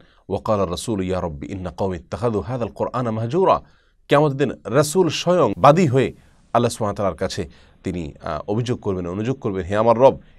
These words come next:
ইন্না কওমি ইত্তাখাযু হাযাল কুরআনা মাহজুরা, নিশ্চয় আমার জাতি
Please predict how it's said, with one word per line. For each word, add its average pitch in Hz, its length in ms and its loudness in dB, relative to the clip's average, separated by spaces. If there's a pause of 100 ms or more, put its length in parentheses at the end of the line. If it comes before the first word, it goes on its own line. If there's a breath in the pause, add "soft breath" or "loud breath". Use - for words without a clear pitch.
(120)
ইন্না 117 200 -4
কওমি 110 240 -4
ইত্তাখাযু 95 360 -6
হাযাল 82 260 -6
কুরআনা 80 320 -8
মাহজুরা, 78 420 -6
নিশ্চয় 113 300 -4
আমার 117 160 2
জাতি 110 360 4